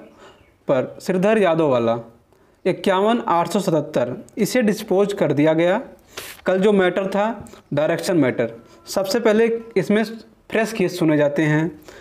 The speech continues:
जो order होता है, फिर direction वाले case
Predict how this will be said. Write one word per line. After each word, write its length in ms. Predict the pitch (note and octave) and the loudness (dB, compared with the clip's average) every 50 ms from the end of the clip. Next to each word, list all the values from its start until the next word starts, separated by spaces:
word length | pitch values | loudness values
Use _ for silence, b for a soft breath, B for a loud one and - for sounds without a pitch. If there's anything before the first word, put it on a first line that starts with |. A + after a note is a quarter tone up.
| B B B | B B B
जो 220 | D3+ D3 E3+ G3 A3 | 0 2 4 2 2
order 340 | - - F3 E3+ F3+ G3 F#3 | 4 4 2 4 4 2 2
होता 360 | D#3 D3 D3 C#3+ D3 E3 D#3 | 2 0 0 0 0 0 0
है, 260 | D3 D3+ D3+ D#3 D3+ B B B B B B _ | 2 0 -2 -2 -6 B B B B B B _
फिर 120 | - G#3 F#3+ | -6 -2 0
direction 380 | F#3+ F3+ F#3 F3 - - G#3 | 0 0 0 0 0 0 2
वाले 220 | G3+ F#3 F3+ F#3 F3+ | 2 2 2 2 0
case 360 | F3+ F#3+ G3 A#3 A#3 - | 0 0 0 0 -2 -6